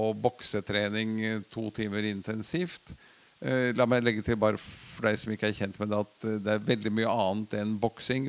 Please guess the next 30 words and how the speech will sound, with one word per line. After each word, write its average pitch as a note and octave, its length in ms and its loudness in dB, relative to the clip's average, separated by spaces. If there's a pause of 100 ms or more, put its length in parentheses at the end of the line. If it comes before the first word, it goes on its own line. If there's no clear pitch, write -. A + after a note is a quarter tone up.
Det G#2+ 80 2
er G#2 460 0 (340)
tøyning, A2 480 2
og A2 80 2
det A2 140 4
er - 20 -2
styrkeøvelser G2 880 0
for G#2 160 -4
hele G#2 400 -2
kroppen. B2 340 -4 (320)
Men C3 160 0
hvis C3 200 2
du B2+ 80 4
altså A#2 260 2
ikke A#2+ 220 -2
er - 20 0
der, E3 280 0
så B2 180 0
er A#2 80 0
det A2+ 100 -2
det G#2+ 80 -2
vi G#2+ 80 -4
kaller A2 240 0
hverdagstrimmen. A#2 880 -2 (440)
Ta C3 180 4
trappen B2+ 500 2
i B2 80 0
stedet A2 320 0
for C3 160 0
heisen. B2+ 540 -2